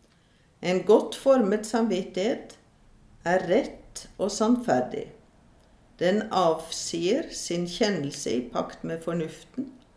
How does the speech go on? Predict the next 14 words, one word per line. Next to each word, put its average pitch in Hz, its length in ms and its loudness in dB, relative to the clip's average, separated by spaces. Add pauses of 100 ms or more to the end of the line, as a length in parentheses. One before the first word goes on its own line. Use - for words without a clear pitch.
(640)
i - 80 0
samsvar 226 800 2
med 190 240 -2
det 185 160 0
sanne 202 460 2
gode 208 420 -2
som 170 240 -6
er 165 240 0
villet 165 540 -2 (680)
av 170 160 2
Skaperens 143 880 -2
visdom. 131 640 -6 (1700)
Dannelse 175 560 2
av 180 80 0